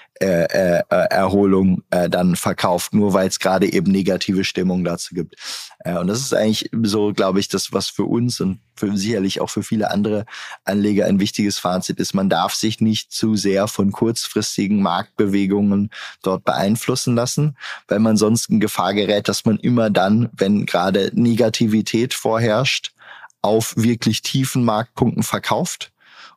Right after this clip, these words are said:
und, äh, äh, auf der anderen Seite genau dann kauft, wenn, wenn Sachen wieder teurer geworden sind. Und insofern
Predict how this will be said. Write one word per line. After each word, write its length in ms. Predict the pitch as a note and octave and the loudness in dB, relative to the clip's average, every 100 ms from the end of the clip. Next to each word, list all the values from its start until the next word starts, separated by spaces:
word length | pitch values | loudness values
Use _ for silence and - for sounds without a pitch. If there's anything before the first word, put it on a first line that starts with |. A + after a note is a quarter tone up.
| - | -6
und, 460 | A2 A2+ A#2+ A2 | -2 2 0 0
äh, 360 | - G#2+ G#2 G#2+ | 0 0 2 2
äh, 260 | - G#2 G2+ | 2 2 4
auf 380 | G2+ G2+ G#2+ | 4 4 4
der 160 | - G#2+ | 4 4
anderen 260 | G#2+ A2+ A2 | 6 6 6
Seite 320 | G#2+ A2 A#2 | 4 4 2
genau 320 | A2 A2 G#2+ | 4 4 4
dann 380 | F#2+ G2 G#2+ - | 4 4 2 0
kauft, 480 | - F#2 G2+ - - | -2 0 0 0 0
wenn, 200 | G2+ D#2 | 0 2
wenn 160 | G2+ | 2
Sachen 300 | G2 F#2+ - | 2 0 0
wieder 220 | G2+ F#2+ F#2 | 0 0 0
teurer 320 | E2+ F2+ F2+ | 0 0 -2
geworden 400 | F2 E2 D#2+ E2 | -2 -2 -2 -4
sind. 180 | D#2+ - | -6 -4
Und 140 | F#2+ | -2
insofern 560 | G2+ A2+ - A#2 A2 | -2 -2 -2 0 0